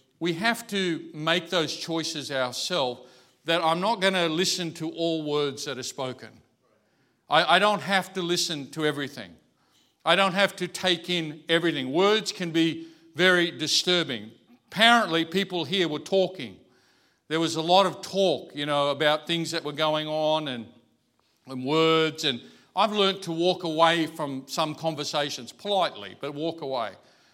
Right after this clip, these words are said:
I, I've learned if I hear something that I really don't want to hear, and it's not that I, I, I'm not willing to accept it, it's, it's not needful for me to know that, then I would rather walk away because I'm trying to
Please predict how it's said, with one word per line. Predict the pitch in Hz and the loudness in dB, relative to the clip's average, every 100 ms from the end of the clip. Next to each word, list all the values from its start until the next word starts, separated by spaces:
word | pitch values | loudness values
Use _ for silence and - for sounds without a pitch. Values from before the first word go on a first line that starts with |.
| _ | _
I, | 156 175 175 | 0 4 6
I've | 196 | 6
learned | 190 185 180 | 4 0 0
if | 160 | 0
I | 151 | 0
hear | 123 180 190 | 0 -2 0
something | 175 185 165 165 160 156 | 0 0 -2 -2 -6 -2
that | 151 151 | -2 0
I | 151 | -2
really | 151 170 170 156 | 0 -2 0 -4
don't | 117 156 175 190 151 | -4 2 2 2 -2
want | 151 143 | -4 -4
to | |
hear, | 131 - 190 143 104 110 - _ _ _ _ _ | -6 -6 -4 -2 -4 -6 -10 _ _ _ _ _
and | 180 190 | -4 -4
it's | 190 | -2
not | 226 226 | -2 0
that | 226 190 | 0 2
I, | 170 | 2
I, | 170 165 170 160 | 2 2 2 2
I'm | 165 | 0
not | 170 170 | 0 -2
willing | 170 160 | -2 -2
to | 156 | -4
accept | 143 - - 196 208 - | -4 0 0 2 0 -2
it, | 139 123 - - _ - | -6 -6 -8 -20 _ -8
it's, | 165 165 | -6 -6
it's | 165 - | -8 -6
not | 202 202 | -6 -4
needful | 175 185 226 190 160 123 | -4 0 0 -2 -6 -6
for | - | -6
me | 151 156 | -4 -4
to | 165 | -6
know | 156 160 | -4 -4
that, | 139 95 90 _ _ _ _ - | -4 -8 -12 _ _ _ _ -6
then | 143 170 | 0 0
I | 165 175 | 2 0
would | 175 170 | 0 0
rather | 170 190 196 | 6 6 6
walk | 175 170 175 | 0 -2 -2
away | 160 156 160 143 | -2 2 2 2
because | 151 147 175 180 | -4 -6 -6 -2
I'm | 170 170 | -4 -4
trying | - 214 240 220 - | -4 -2 0 -2 -2
to | 196 175 156 | 2 2 2